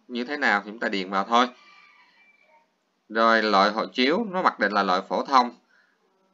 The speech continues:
Ở trong cái loại hộ chiếu có so-, cho sự lựa chọn là công vụ nè, ngoại giao, phổ thông. Thường là công vụ và ngoại giao. Đây là những cái hộ chiếu mà thường được miễn, ờ, visa về Việt Nam rồi. Do đó thì cô chú anh chị mình đừng chọn vào những cái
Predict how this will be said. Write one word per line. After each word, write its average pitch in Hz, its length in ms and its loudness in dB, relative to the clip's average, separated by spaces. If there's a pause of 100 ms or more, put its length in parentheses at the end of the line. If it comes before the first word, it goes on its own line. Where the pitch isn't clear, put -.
(120)
Ở 113 140 -2
trong 127 280 0
cái 156 120 -2
loại 98 260 4
hộ 98 140 -6
chiếu 143 240 -4
có 170 180 -2
so-, 117 380 4
cho 117 120 0
sự 110 120 -6
lựa 95 140 -4
chọn 92 360 0
là 95 280 2 (760)
công 113 240 0
vụ 92 280 -2
nè, 104 200 -6
ngoại 92 240 0
giao, 107 340 2
phổ 92 140 -6
thông. 117 280 2 (1500)
Thường 117 240 0
là 110 120 4
công 131 340 0
vụ 101 240 2
và 107 220 4
ngoại 98 280 0
giao. 120 340 2 (440)
Đây 110 240 -2
là 101 160 2
những 90 320 -10
cái 151 180 -8
hộ 123 160 -4
chiếu 135 240 -4
mà 151 120 -4
thường 104 200 -8
được 92 180 -8
miễn, 113 440 -8
ờ, 139 120 -6
visa 113 300 -2
về 95 120 -6
Việt 87 180 -12
Nam 107 200 0
rồi. 95 240 0
Do 98 100 -6
đó 117 180 -4
thì 117 100 -10
cô 107 160 -12
chú 120 100 -8
anh 139 80 -12
chị 110 120 -6
mình 95 280 -6
đừng 90 220 -6
chọn 87 360 -4
vào 92 300 0
những 85 220 -16
cái 139 100 -10